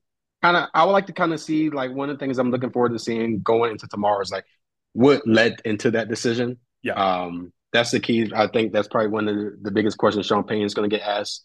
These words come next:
Speaker 1: uh, tomorrow is, like, kinda what led into that decision and kinda what is he looking for now, um,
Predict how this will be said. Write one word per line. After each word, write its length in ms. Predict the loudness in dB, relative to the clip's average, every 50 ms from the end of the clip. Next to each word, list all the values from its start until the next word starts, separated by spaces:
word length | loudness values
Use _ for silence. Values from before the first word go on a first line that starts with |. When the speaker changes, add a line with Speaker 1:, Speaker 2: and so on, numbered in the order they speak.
| _ _ _ _
Speaker 1:
uh, 120 | -6 -4
tomorrow 440 | -2 -2 0 2 2 2 4 2 2
is, 80 | 0 -2
like, 160 | -4 -4 0
kinda 180 | 0 2 2
what 260 | 2 2 0 0 0 -2
led 160 | -4 -4 -4
into 180 | -4 -4 -2
that 160 | 0 0 0 0
decision 480 | -2 -4 -2 -2 -2 0 0 -2 -4 -6 _ -20 -4 -2
and 120 | 0 4
kinda 200 | 4 6 6 6
what 260 | 4 4 4 4 4
is 100 | 4 4
he 100 | 2 0
looking 360 | 2 2 2 2 2 -2 -2
for 240 | -2 -2 -2 -2 -2
now, 640 | -2 -4 -4 -4 -4 -4 -4 -6 -6 -8 -10 -14 -16 _ _ _ _ _ _ _ -2
um, 640 | 0 2 2 2 2 0 -2 -4 -8 -10 -12 -14